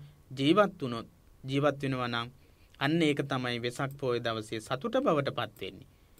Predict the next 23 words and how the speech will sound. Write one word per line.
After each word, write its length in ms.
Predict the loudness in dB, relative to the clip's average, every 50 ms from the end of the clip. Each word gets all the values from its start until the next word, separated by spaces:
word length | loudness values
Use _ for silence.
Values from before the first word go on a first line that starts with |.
| -20 _ -20 -20 -20 -20 -16 0 4
ඒ 120 | 4 6
විදිහේ 400 | 6 6 6 4 2 2 4 4 4
යහපත් 540 | 2 2 0 0 0 4 4 4 4 2 0
වූ 220 | 0 2 2 2 2 -2 -6 -8
බෝසත් 460 | -2 0 2 2 2 4 2 2 2
ගති 280 | 4 2 2 2 0 -2
ගුණ 220 | -2 0 0 4
වලින් 340 | 4 4 4 4 2 0 -2 -4 -6 -10 -16 -20 -20 -20 -20 _ -20 -20 -20 -20 _ _ _ _ -6
ජීවත් 400 | 0 2 4 6 8 6 6 6
වෙන 180 | 2 0 0 0 2
මිනිස්සු 560 | 2 2 2 0 0 -2 -4 -2 -2 0 0
බිහි 240 | 2 2 2 2 4
කරන්න 340 | 4 6 8 8 6 6 4
තමයි, 380 | 2 2 0 0 0 0 -2 -2 -6 -12 -20 -20 -20 -20 -20 _ -20 -20 -20 _ _ -4
මිනිස්සුන්ට 420 | -2 -2 -2 0 0 -2 2 2 2
යහපත් 420 | 2 2 2 0 2 2 2 2 4
දේවල් 340 | 2 2 4 4 4 2 2
කියලා 360 | 2 2 2 4 4 4 6
දෙන්න 220 | 6 4 4 4
තමයි 380 | 2 2 0 -2 -2 -2 -4 -4 -6 -10 -18 -20 -20
සිදුහත් 500 | -8 -4 -2 -2 0 0 0 0 -2 -2
කුමාරයා 420 | -6 -2 0 2 2 4 4 2 2
ඉපදුනේ. 520 | 2 2 2 2 2 -2 -4 -4 -8 -10